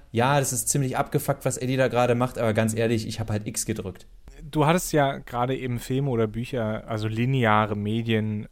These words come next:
Speaker 2: ähm, erwähnt und für mich, vor allen Dingen Filme, äh, bieten für mich dann nochmal eine andere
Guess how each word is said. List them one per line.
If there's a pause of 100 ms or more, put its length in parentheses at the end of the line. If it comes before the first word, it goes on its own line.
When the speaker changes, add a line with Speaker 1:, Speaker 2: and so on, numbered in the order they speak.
Speaker 2:
ähm,
erwähnt
und
für
mich, (340)
vor
allen
Dingen
Filme,
äh,
bieten
für
mich
dann
nochmal
eine
andere